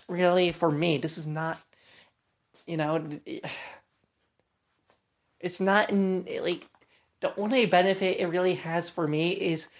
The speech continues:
to serve as a reminder of, you know, who is my maker, who is my provider, you know. N-, y-, you know, d-, d-,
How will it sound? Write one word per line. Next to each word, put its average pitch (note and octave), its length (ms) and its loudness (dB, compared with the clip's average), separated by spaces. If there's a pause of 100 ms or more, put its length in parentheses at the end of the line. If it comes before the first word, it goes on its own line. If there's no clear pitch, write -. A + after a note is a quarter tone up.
(160)
to E3 100 -12
serve F#3 400 0
as E3+ 400 4
a E3+ 140 4
reminder D3+ 800 0 (520)
of, D#3 240 -2
you D#3+ 120 0
know, D3+ 420 0 (460)
who F3 640 2 (540)
is D#3+ 240 0
my D3+ 160 4
maker, D#3 580 2
who E3+ 240 4
is D#3+ 240 2
my D#3 280 0
provider, D3 640 -2 (360)
you D#3 120 -8
know. D3 360 -4 (1600)
N-, E3 160 -4
y-, F3+ 100 2
you E3 400 0
know, E3+ 240 -2
d-, F#3 200 -2
d-, F3+ 280 0